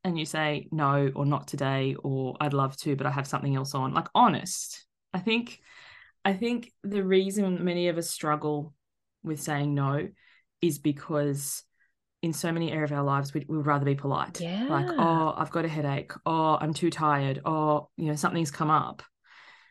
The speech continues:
Speaker 1: And I had a client yesterday, they sent me a message. I then turned it into an email 'cause I loved it. It's like, "I wish I had better excuse, but, um, it's just poor planning, so I can't make the session today."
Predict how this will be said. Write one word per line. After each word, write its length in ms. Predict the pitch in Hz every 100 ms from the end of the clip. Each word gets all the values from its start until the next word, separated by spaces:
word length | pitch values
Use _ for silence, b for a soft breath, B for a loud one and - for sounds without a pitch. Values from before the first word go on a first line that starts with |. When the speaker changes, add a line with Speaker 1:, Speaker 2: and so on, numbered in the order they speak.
| B
Speaker 1:
And 100 | 190
I 40 | 190
had 160 | 233
a 20 |
client 340 | 240 220 202 185
yesterday, 640 | 185 185 185 156 147 147 175
they 100 | 170
sent 180 | 175
me 60 | 165
a 40 | 160
message. 420 | 160 160 143 -
I 100 | 156
then 160 | 160
turned 220 | 165 170 151
it 60 |
into 140 | 127 151
an 80 | 151
email 260 | 160 139
'cause 160 | 139 151
I 60 |
loved 320 | 143 147 147 151
it. 140 | 139
It's 120 | 170
like, 160 | 165 160
"I 80 | 180
wish 200 | 196 254
I 60 | 277
had 180 | 233 190
better 240 | 180 170
excuse, 520 | - - 180 156 147
but, 200 | - 156
um, 280 | 160 156 156 - _ _ -
it's 120 | 185
just 200 | 254 247
poor 180 | 262 254
planning, 460 | - 180 190 139 139
so 100 | 170
I 40 |
can't 260 | 175 175 180
make 160 | 160
the 60 | 156
session 340 | 147 151 156
today." 320 | 156 165 254